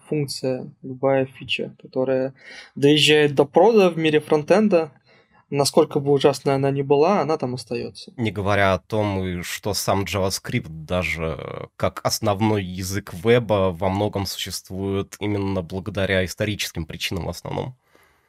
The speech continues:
Speaker 2: Легаси, совместимость.
Speaker 1: Когда мы говорим об, об оптимизации JavaScript'а, мы на самом деле говорим о том, как, э, JavaScript'у лучше работать на C плюс плюсном движке.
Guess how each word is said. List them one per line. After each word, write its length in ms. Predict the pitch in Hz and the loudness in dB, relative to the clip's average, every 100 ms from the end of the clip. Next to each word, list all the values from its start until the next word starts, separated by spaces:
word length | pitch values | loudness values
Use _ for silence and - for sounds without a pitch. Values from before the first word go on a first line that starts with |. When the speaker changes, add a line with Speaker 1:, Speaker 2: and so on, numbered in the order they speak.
| _ _ _ | _ _ _
Speaker 2:
Легаси, 580 | 78 110 107 107 - 95 | -2 0 0 -4 -4 -4
совместимость. 920 | - 65 87 - 117 95 - - - _ - | -6 -4 -6 -4 -2 -2 -2 -6 -12 _ -2
Speaker 1:
Когда 500 | 160 156 175 208 220 | -2 4 8 8 8
мы 200 | 190 190 | 8 8
говорим 320 | 190 190 180 | 8 8 4
об, 100 | 165 - | 2 2
об 140 | 160 | 2
оптимизации 680 | 160 190 175 180 175 - 160 | 4 4 6 6 4 2 2
JavaScript'а, 760 | 156 165 - 214 214 233 277 - - - | 4 4 4 2 6 4 4 -2 -20 -6
мы 160 | 160 190 | 2 4
на 120 | 185 | 4
самом 260 | 190 175 | 4 4
деле 180 | 165 165 | 4 4
говорим 460 | 165 170 175 180 165 | 6 6 6 6 6
о 80 | 156 | 6
том, 360 | 208 254 233 | 6 6 4
как, 440 | 214 185 - - - _ | 4 4 4 -6 -18 _
э, 40 | 156 151 147 151 | 4 6 6 2
JavaScript'у 880 | 139 165 165 - 190 - 190 254 - | 4 4 4 4 2 4 6 6 4
лучше 440 | - 156 214 - 165 | 4 4 4 4 4
работать 500 | 151 170 196 190 - | 6 4 4 2 4
на 480 | 156 160 160 160 - | 6 8 8 6 4
C 160 | - | 0
плюс 220 | - 156 | 2 0
плюсном 340 | - 170 - 151 | 2 0 2 0
движке. 540 | 139 139 - 131 - | 2 2 4 2 2